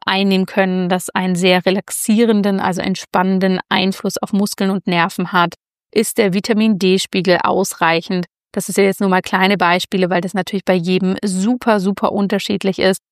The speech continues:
Aber das sind sicher auch Dinge, wo es sich lohnt, reinzuschauen.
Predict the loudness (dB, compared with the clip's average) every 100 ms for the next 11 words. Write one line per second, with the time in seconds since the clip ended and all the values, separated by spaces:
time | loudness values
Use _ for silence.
0 | _ -4 -2 0 0 -2 -4 -2 0 0
1 | -2 2 2 2 2 2 0 -2 0 2
2 | 4 4 2 0 -8 -2 0 2 0 -2
3 | -2 2 4 4